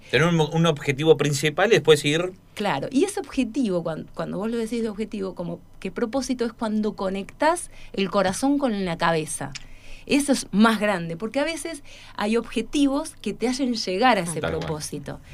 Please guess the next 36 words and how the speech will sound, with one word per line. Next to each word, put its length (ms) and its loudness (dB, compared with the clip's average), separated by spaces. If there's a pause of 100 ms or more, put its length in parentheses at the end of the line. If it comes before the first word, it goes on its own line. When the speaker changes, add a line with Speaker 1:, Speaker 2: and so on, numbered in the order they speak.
Speaker 1:
Tal 100 -6
Speaker 2:
Entonces, 340 -2
Speaker 1:
cual. 120 -2
Speaker 2:
ese 120 -6
objetivo 460 -4
por 140 -6
ahí 120 -4
es 80 -8
medible, 920 -4 (300)
ver 140 -2
si 100 -10
es 140 -10
alcanzable, 1000 -2
en 120 -6
qué 120 -4
tiempo 400 4
lo 120 -2
vas 200 -6
a 60 -8
lograr, 480 -2
pero 160 -8
para 160 -6
llegar 300 -2
a 20 2
eso 200 0
más 240 4
grande, 560 0 (300)
eso 240 -2
que 120 -6
te 140 -4
mueve, 600 2 (300)
¿no? 100 -4 (220)
Cuando 220 -6
hablamos 300 2
de 120 0
motivación, 920 4